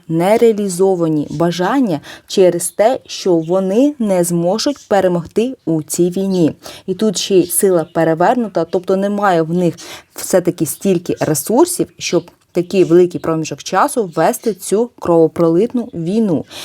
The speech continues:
І плюс оця карта у перевернутому вигляді натякає на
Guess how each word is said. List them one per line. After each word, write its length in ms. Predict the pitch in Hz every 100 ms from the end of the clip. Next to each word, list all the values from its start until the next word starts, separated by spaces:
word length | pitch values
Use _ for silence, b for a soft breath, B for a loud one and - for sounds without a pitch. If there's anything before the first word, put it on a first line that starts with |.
| B
І 120 | 185
плюс 360 | 180 233 262 -
оця 340 | 175 175 196
карта 480 | 185 208 285 - - -
у 100 | 160
перевернутому 800 | - 165 165 165 160 151 165 160
вигляді 440 | 175 233 180 147 139
натякає 800 | 131 185 - 233 - 180 156
на 180 | 147 135